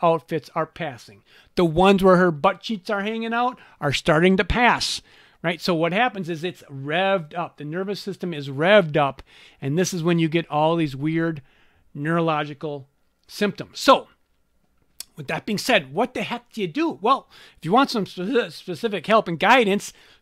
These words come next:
go to my website, schedule a call, a Zoom call. I help people all over the world. But this is what you need to look at. You need to look at all these different things right in here.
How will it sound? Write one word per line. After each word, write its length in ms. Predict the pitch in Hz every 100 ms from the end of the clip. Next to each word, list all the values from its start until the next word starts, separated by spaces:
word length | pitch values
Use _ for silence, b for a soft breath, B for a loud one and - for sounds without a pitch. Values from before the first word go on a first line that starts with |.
| -
go 160 | 269
to 40 | 233
my 140 | 190
website, 540 | 165 160 156 - 202 208
schedule 400 | - 294 214 190
a 20 |
call, 320 | - 165 202
a 60 | 208
Zoom 280 | 190 269 269
call. 220 | 180 165
I 100 | 180
help 160 | 208 180
people 260 | 208 175
all 180 | 190 226
over 140 | 214
the 100 | 180
world. 380 | 139 151 190 220 - B B B
But 140 | 226
this 140 | 240 254
is 120 | 262
what 180 | 269 -
you 80 | 277
need 120 | 262
to 60 |
look 260 | 208 277 -
at. 180 | 151 139
You 100 | 208
need 120 | 294
to 100 | 208
look 220 | 196 269
at 140 | 190 -
all 480 | 175 196 233 247 233
these 600 | 180 156 208 240 240 160
different 520 | 156 214 - 233 208
things 480 | - 196 214 226 156
right 320 | 156 170 208 -
in 220 | 180 214
here. 320 | 190 262 254